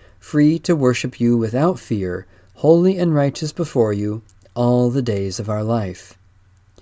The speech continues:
In the tender compassion of our God, the dawn from on high shall break upon us. And you, child, shall be called the prophet of the Most High,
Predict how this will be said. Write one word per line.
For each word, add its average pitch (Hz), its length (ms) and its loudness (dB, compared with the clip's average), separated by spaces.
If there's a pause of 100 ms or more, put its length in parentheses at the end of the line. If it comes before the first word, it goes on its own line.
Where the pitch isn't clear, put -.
(500)
In 117 120 0
the 117 80 2
tender 165 360 2
compassion 151 600 -2
of 156 80 0
our 156 200 4
God, 135 440 2
the 113 180 -8
dawn 147 440 0
from 170 180 -6
on 151 220 0
high 95 300 -4
shall 113 240 -6
break 104 280 -6
upon 110 320 -6
us. - 360 -12 (1300)
And 131 200 2
you, 175 240 6
child, 127 460 0
shall 147 160 0
be 160 120 2
called 127 340 0
the 127 60 -2
prophet 156 460 -2
of 147 100 0
the 147 80 0
Most 139 300 0
High, 95 380 -2